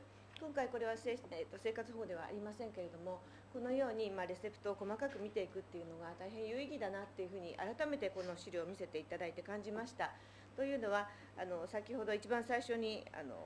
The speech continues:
まあ、総額でというところでありましたけれども、見ていくと、実は多摩市の国保の皆さんは、高齢者の皆さん、えっと、前期高齢者の皆さんっていうのは、二十六市と比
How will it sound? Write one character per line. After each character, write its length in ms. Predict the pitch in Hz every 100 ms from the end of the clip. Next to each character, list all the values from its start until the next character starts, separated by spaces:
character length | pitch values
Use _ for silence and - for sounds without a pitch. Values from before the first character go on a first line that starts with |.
| 87
ま 80 | 180
あ、 20 |
総 200 | - 196
額 280 | 190 190 196
で 180 | 190 185
と 60 | 180
い 100 | 156
う 40 | 160
と 80 |
こ 100 | 165
ろ 60 | 165
で 80 | 160
あ 60 | 165
り 80 |
ま 160 | 196 247
し 60 | -
た 100 | 202
け 100 | 170
れ 80 |
ど 140 | 165 170
も、 240 | 185 180 - - - -
見 100 | 311
て 160 | - 226
い 60 |
く 100 | -
と、 260 | - 220 180 - -
実 200 | 220 254
は 80 | 240
多 100 | 254
摩 160 | 226 277
市 160 | 262
の 160 | 190 143 -
国 240 | 202 190
保 60 | 170
の 80 | 143
皆 160 | 165 170
さ 100 | 170
ん 160 | 143 165
は、 180 | 170 - - - - - -
高 120 | 320
齢 160 | 370
者 100 | 302
の 100 | 262
皆 220 | 208 196 190
さ 140 | 175
ん、 20 | 151 - - -
え 40 |
っ 40 | 170
と、 120 | 160 180
前 140 | 294
期 200 | 285 170 -
高 120 | 208
齢 140 | 220
者 120 | 220 175
の 60 |
皆 200 | 165 180
さ 120 | 175
ん 40 | 160
っ 20 | 151
て 60 | 165
い 80 | 170
う 40 |
の 140 | 156
は、 220 | 180 175 - 285 - - - - -
二 120 | 277
十 140 | 277 240
六 180 | 202
市 120 | - -
と 80 |
比 60 | 180